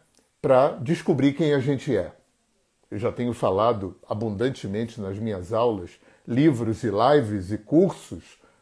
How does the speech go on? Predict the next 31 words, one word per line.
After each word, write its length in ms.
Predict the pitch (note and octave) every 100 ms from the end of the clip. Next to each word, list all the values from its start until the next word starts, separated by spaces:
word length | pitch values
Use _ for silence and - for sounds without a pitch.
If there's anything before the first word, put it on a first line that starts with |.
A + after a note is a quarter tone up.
| -
né, 260 | F#2+ C3 D#3 _ _ _ _ -
que 520 | B2+ A#2+ C3+ E3+ - _ _ _ _ _ _ -
eu 180 | A2+ A#2
acho 220 | A#2+ -
que 120 | C#3
o, 200 | A#2 G#2+
a, 280 | - A2 -
o 60 | G#2
grande 680 | G2 B2+ E3+ E3 C#3+ D#3 C3
serviço 920 | - C3 G#2+ G2 D3 F3+ - G2 F2 _ _ _
que 120 | -
o 80 | B2+
Oriente 540 | B2+ A#2 A#2 B2+ -
veio 240 | G2 A2+ A2
prestar 420 | A2+ G2 - A#2
ao 180 | G#2+ G2
Ocidente 760 | F#2 G#2 E2+ G#2+ G#2 - - _ _ _ _ _ -
quando 460 | A#2 A#2 A#2 A2+
invadiu 640 | A#2+ C#3 B2+ G2+ G2+ B2+ D3
o 100 | G#2+
Ocidente 640 | A2 - G2 G#2 A#2 A2+
nos 260 | G2+ G2 F#2+
anos 240 | G#2+ G2+
sessenta 600 | - F2+ - A#2 D3 F#2 - _ - _ _ -
e 60 |
nos 200 | G#2 G#2
anos 220 | A2 G#2
setenta 480 | - G2+ - A2 G#2
aqui 180 | F2+ G#2
no 80 | F#2
Brasil, 500 | F#2 F2 G2+ B2+